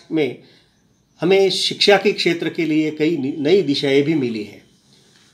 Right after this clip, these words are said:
गुजरात विश्वविद्यालय अहमदाबाद के यूजीसी एचआरडीसी के इस प्रथम ऑनलाइन ग्रीष्मकालीन स्कूल के सभी कर्मचारी वृंद सद्गुणों से परिपूर्ण हैं।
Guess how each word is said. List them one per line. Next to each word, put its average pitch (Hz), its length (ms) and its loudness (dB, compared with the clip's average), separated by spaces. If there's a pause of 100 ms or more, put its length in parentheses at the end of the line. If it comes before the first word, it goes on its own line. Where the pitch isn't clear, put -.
(160)
गुजरात 151 520 2
विश्वविद्यालय 151 680 -2
अहमदाबाद 151 600 -2
के 185 100 4
यूजीसी 147 440 -2
एचआरडीसी 139 800 -2 (1600)
के 208 140 6
इस - 320 0 (340)
प्रथम 226 240 0
ऑनलाइन 185 720 4
ग्रीष्मकालीन 170 760 -2
स्कूल 156 360 -6
के 156 120 -2
सभी 170 400 0 (540)
कर्मचारी 160 520 2
वृंद 139 440 0 (320)
सद्गुणों 160 440 0
से 190 160 2
परिपूर्ण 170 540 0
हैं। 107 280 -14